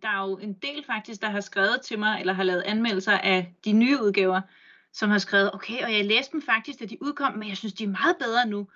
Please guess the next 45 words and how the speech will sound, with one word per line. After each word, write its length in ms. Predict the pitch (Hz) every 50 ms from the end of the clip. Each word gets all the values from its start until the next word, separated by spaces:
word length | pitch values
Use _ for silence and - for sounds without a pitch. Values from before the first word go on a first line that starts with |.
| _ _
Måske 400 | 277 277 269 202 - 320 320 320
kan 100 | - 277
jeg 80 | 269 247 247
bare 180 | 233 233 254 247
bedre 240 | 254 247 269 277 240
lide 180 | 247 247 233 254
Emilie," 360 | 226 226 226 202 208 233 226
sådan 100 | 233 226
noget, 100 | 208 196
hvor 80 | 208
jeg 120 | 202 202 202
tænker, 220 | - 214 202 208
"Nej, 260 | 202 202 208 202 - -
det, 120 | - 233 214
måske 640 | 202 190 - 190 202 208 190 - - 294 294 - - _ _ -
er 100 | 202 196
det 140 | 220 233
fordi, 360 | 202 220 196 196 233 226 196 -
at 120 | 196 196 -
du 40 | 202
ikke 180 | 202 202 -
har 80 | 247 -
opdaget 400 | 190 202 196 - 226 214 208 185 190
alle 140 | 214 208
de 80 | 226 220
her 160 | 208 208 185
små 200 | - - 214 190
tweaks, 500 | 190 - - 226 226 226 - - - - _ - - - - - - - _
men, 380 | - 214 214 214 202 175 - - -
men 160 | 185 202 190
jeg 120 | 185 180
er 40 | 190
glad 160 | 190 247 262 320 320
for, 80 | 302 262
at 40 |
du 60 | 214 196
ikke 120 | 180 180
har 80 | 202 175
opdaget 340 | 180 180 - 190 170 170
dem. 160 | 175 180 185 -
At 140 | - 190 -
du 80 | 214 190
bare 280 | 175 175 185 202 220 -
tænker, 280 | - 226 214 202 220 220
at, 200 | 220 - 190